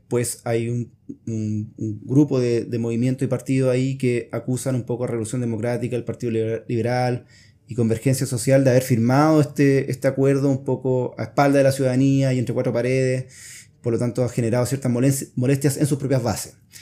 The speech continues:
Entonces, la imposibilidad de llegar a un acuerdo entre ellos ha dilatado un poco la, la per-,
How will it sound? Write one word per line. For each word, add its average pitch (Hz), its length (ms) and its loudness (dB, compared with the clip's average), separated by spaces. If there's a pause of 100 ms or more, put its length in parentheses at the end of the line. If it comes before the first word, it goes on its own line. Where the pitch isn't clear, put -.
Entonces, - 600 0
la 135 120 2
imposibilidad 139 540 6
de 180 80 8
llegar 170 180 8
a 175 40 6
un 170 40 6
acuerdo 165 280 6
entre 160 260 4
ellos 196 260 4
ha 147 100 2
dilatado 156 340 4
un 151 100 -2
poco 165 280 0
la, 143 340 2
la 135 160 0
per-, 131 260 -4